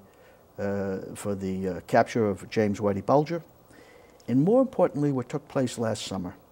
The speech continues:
Everyone knew about the Ice Bucket Challenge because of crowd, crowdsourcing. And I thought the way to get people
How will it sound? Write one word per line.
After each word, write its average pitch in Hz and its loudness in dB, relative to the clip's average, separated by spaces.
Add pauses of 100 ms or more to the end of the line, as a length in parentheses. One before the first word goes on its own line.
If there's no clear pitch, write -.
(840)
Everyone 175 6
knew 101 2 (720)
about 104 4 (560)
the 117 -2
Ice 131 2
Bucket - -2
Challenge 98 -6
because 98 -8
of 98 -8
crowd, - -6 (160)
crowdsourcing. - -6 (1040)
And - 0
I 190 4
thought 127 2 (1200)
the - -4
way 180 6
to - -4
get 143 0
people 156 0